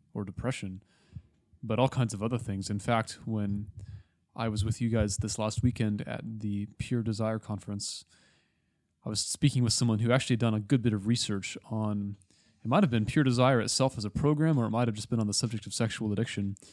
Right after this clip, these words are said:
And one of the things that he found, I think he had done some research in school or graduate school of some, of some sort. And he said that a big part of,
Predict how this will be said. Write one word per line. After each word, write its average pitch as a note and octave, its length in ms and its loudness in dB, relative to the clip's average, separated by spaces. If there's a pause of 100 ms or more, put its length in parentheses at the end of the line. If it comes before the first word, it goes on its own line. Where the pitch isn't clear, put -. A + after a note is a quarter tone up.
(640)
And G#2 200 -2 (400)
one C3 140 2
of A#2 80 4
the B2 60 4
things A#2 140 2
that A2+ 120 -2
he D3 100 4
found, A2 220 0
I - 20 0
think D#3+ 180 4
he C3+ 100 4
had A2+ 60 4
done A#2+ 120 4
some G#2+ 200 2
research A2 380 -2
in G2 300 -4
school A2+ 420 2
or G2+ 80 0
graduate G#2+ 360 -2
school G#2+ 280 -4
of G2+ 80 -4
some, G#2 200 -4 (120)
of G#2+ 140 -6
some G#2+ 160 -4
sort. G2+ 260 -4 (840)
And G#2+ 220 -2 (100)
he C3+ 200 -2
said A#2 220 2
that - 180 -2 (100)
a - 40 -6
big A2 180 0
part A#2 320 2
of, G#2 480 -6